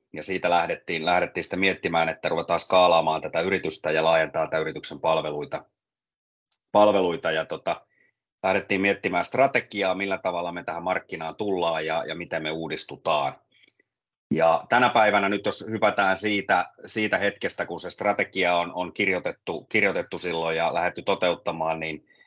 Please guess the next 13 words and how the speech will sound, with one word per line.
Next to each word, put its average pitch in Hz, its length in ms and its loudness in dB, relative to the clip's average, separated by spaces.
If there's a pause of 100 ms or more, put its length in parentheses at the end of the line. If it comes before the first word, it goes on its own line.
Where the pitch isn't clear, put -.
(400)
niin, 80 200 -4
niin 82 140 -2
meillä 87 220 2
oli 90 140 2
liikevaihtoa 85 600 0
noin 82 140 -4
seitsemän 107 420 0
miljoonaa 85 520 -2
ja 82 80 0
tällä 82 220 0
hetkellä 85 320 -6
me 80 100 -6
ollaan 80 240 -4